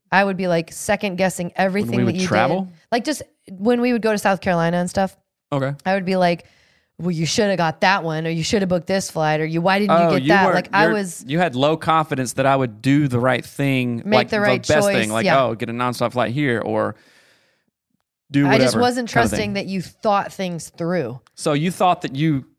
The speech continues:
Speaker 2: could have done a better job, however, you didn't do anything.
Speaker 1: That's what I'm, yes, and that's what I'm saying. I didn't do anything to help. I didn't, like, there was nothing there, but I would come in with this, like, tearing you down for the choices that you made
Speaker 2: Mm-hmm.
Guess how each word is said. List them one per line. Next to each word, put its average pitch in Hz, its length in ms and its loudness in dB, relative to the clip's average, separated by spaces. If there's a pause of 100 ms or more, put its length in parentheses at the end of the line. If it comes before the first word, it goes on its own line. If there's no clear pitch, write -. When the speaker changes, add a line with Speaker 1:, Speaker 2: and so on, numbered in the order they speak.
(120)
Speaker 2:
could 170 140 0
have 131 120 -2
done 139 180 4
a 120 60 0
better 113 220 0
job, 117 420 2
however, 127 380 0
you 131 160 -4
didn't 120 240 -4
do 117 140 -4
anything. 117 540 -4
Speaker 1:
That's 226 220 0
what 220 100 -2
I'm, 202 180 -6
yes, 185 300 0
and 202 120 0
that's 220 140 0
what 220 60 -2
I'm 202 60 -2
saying. 190 200 0
I 160 100 0
didn't 175 280 -2
do 226 160 0
anything 226 320 0
to 247 80 2
help. 180 260 2
I 175 120 0
didn't, 190 280 -2 (200)
like, 170 300 0 (580)
there 220 140 0
was 214 120 0
nothing 220 400 0
there, 190 280 2
but 165 120 0
I 185 180 2
would 185 200 -4
come 196 220 -2
in 202 200 0
with 175 160 0
this, 175 220 -2
like, 165 320 -2 (840)
tearing 214 380 0
you 180 100 0
down 180 340 2
for 180 140 -2
the 165 80 -4
choices 170 400 -2
that 147 120 0
you 165 220 0
made 170 360 2
Speaker 2:
Mm-hmm. 123 240 -2